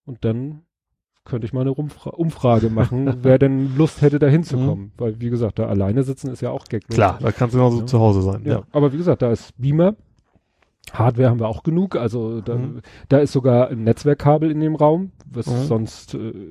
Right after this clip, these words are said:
Speaker 1: ja, doch, ne, gar nicht so notwendig ist. Ja.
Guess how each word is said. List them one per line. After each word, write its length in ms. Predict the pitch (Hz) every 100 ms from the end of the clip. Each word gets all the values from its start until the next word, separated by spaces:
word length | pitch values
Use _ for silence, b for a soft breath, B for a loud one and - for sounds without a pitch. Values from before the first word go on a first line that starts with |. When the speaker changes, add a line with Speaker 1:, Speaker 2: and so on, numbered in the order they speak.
| 117 104 90
Speaker 1:
ja, 220 | 123 92 -
doch, 240 | 110 - _ 120
ne, 240 | 147 156 117 117 - -
gar 120 | - 110
nicht 160 | 107
so 80 | 110
notwendig 540 | 110 135 151 151 151
ist. 240 | 160 160 - B B B B B B _ -
Ja. 200 | 143